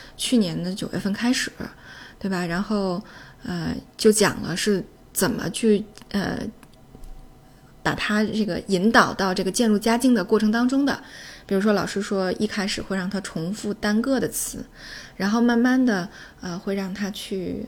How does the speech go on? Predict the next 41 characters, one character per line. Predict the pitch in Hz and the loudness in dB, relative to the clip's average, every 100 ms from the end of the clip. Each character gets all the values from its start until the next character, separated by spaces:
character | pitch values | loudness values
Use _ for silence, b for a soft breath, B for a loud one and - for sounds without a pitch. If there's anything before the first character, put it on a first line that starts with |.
| - | -12
呃， | - 214 214 | -14 -12 -8
学 | - 185 | -4 -2
习 | - - 170 175 185 - B B B B B - | 0 -2 -4 -2 -4 -6 B B B B B 4
表 | 196 135 | 4 4
达 | 156 170 | 0 -2
自 | 233 226 | 0 -2
己 | - | -2
的 | - | -4
需 | - - 254 | -4 0 2
要 | 262 - | 2 -2
和 | 190 | -2
情 | 190 - 147 214 | -2 -2 -2 -2
绪。 | - 254 - | -2 -4 -2
这 | - 240 | 4 6
个 | |
我 | 185 | 6
记 | 143 - 208 | 4 2 2
得 | 175 170 165 - | 2 0 -4 -6
以 | 180 | -6
前 | 151 175 | -2 0
跟 | 190 | 0
大 | 185 | 0
家 | 180 190 | -2 2
沟 | 208 | 2
通 | 220 220 | 4 4
过， | 208 | 4
奥 | 202 | 2
斯 | 214 | 0
卡 | 220 - | 0 -2
在 | 170 | -2
英 | 185 214 | 2 2
国 | 220 - | 2 0
适 | 214 - | -2 2
应 | 208 | 2
小 | 220 - | 0 -2
学 | - - | -4 -4
的 | - | -4
时 | 190 - | -2 -2
候， | - 180 - B B B B | -2 -6 -10 B B B B
那 | 202 | -2
么， | 190 180 | 0 0